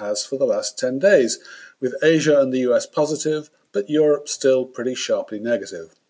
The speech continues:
In the U S, there was little economic data, with only the Empire State Manufacturing Index for June reporting. Because it was so much better than expected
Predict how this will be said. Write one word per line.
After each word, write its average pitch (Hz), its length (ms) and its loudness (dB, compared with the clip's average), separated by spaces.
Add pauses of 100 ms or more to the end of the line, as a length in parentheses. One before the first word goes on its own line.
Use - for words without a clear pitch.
(1300)
In 131 140 -2
the 120 100 -2
U 127 220 2
S, - 420 2 (220)
there 143 120 2
was 147 160 0
little 156 280 0
economic 101 460 -10
data, 127 420 4
with 135 200 -4
only 165 600 4 (420)
the 135 160 -4
Empire 175 380 0
State 143 340 2
Manufacturing 135 720 -4
Index 117 500 -2
for 113 100 -14
June 147 420 2
reporting. 95 580 -10 (1000)
Because 208 560 0
it 170 100 2
was 156 200 -2
so 180 240 4
much 135 320 -4
better 165 240 0
than 135 140 0
expected - 680 -4